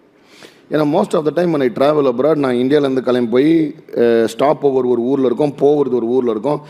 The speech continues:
நான் ஒரு தடவையும் ஃபோனை தட்டி என்ன டைம், என்ன டைம்னு பார்த்துன்னு இருக்கிறதுக்கு நாலு ஊர் டைமை நான் செட் பண்ணி போயிடுவேன். நான் எந்த டைம்ல பார்த்தாலும் இந்த டைம் என்னென்ன, இந்த ஊர்ல என்ன டைம், அந்த ஊர்ல என்ன டைம்னு தெரியும். யோசிச்சு பாருங்க, நம்ம ஊர்லயே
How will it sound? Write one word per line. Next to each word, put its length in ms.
நான் 140
ஒரு 180
தடவையும் 400
ஃபோனை 260
தட்டி 260
என்ன 180
டைம், 260
என்ன 160
டைம்னு 280
பார்த்துன்னு 340
இருக்கிறதுக்கு 360
நாலு 400
ஊர் 220
டைமை 280
நான் 100
செட் 200
பண்ணி 180
போயிடுவேன். 280
நான் 180
எந்த 240
டைம்ல 220
பார்த்தாலும் 320
இந்த 140
டைம் 240
என்னென்ன, 380
இந்த 200
ஊர்ல 160
என்ன 140
டைம், 220
அந்த 140
ஊர்ல 260
என்ன 120
டைம்னு 320
தெரியும். 220
யோசிச்சு 220
பாருங்க, 300
நம்ம 380
ஊர்லயே 1000